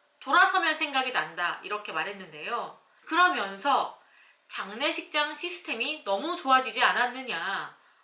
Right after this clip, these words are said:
화장도 빨리 진행되더라. 어쩔 수 없다는 것을 알고 있고 우리가 그런 시스템 속에 있는 것도 아는데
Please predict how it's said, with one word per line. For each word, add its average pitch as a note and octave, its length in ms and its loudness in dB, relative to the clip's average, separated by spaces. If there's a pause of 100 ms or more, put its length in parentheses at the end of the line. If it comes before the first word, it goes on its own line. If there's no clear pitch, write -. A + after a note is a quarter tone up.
화장도 G#4+ 960 -2
빨리 A#4 460 4
진행되더라. G3+ 1040 -2 (340)
어쩔 B3+ 380 4
수 F4 220 2
없다는 D#4 480 4
것을 C4+ 240 4
알고 A3 360 6
있고 - 640 -6 (120)
우리가 E4 380 4
그런 D4+ 280 6
시스템 G4 480 -2
속에 C#4+ 300 -2
있는 A3+ 220 -4
것도 G#3+ 260 0
아는데 G#3+ 1000 4